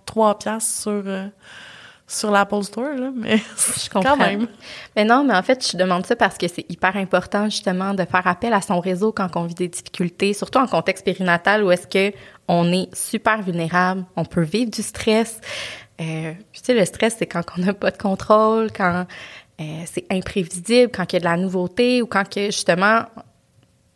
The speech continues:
Speaker 2: notre ego est un peu menacé dans le sens où on, on, on le sait pas si ce qu'on fait est bien ou pas. Donc, c'est super important de, de,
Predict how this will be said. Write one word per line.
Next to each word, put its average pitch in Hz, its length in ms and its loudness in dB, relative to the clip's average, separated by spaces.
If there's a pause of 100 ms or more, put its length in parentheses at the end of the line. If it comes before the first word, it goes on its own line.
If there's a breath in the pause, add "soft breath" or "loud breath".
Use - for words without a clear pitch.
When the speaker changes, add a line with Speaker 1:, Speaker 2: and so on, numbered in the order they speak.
(240)
Speaker 2:
notre 175 220 0
ego 185 220 2
est 226 160 0
un 170 80 0
peu 220 140 0
menacé 220 600 2
dans 190 120 6
le 175 60 2
sens 220 440 2
où 220 240 0
on, 170 280 2
on, 160 320 2 (920 loud breath)
on 180 60 4
le 175 60 6
sait - 180 2
pas 196 160 4
si 185 160 -4
ce - 80 -4
qu'on 160 200 -2
fait 180 440 0 (480)
est 160 240 4
bien 170 180 4 (220)
ou 185 80 0
pas. 175 280 -2 (200)
Donc, 165 260 0
c'est - 180 -6
super - 500 -2
important 196 540 2
de, 160 320 2
de, 160 360 -4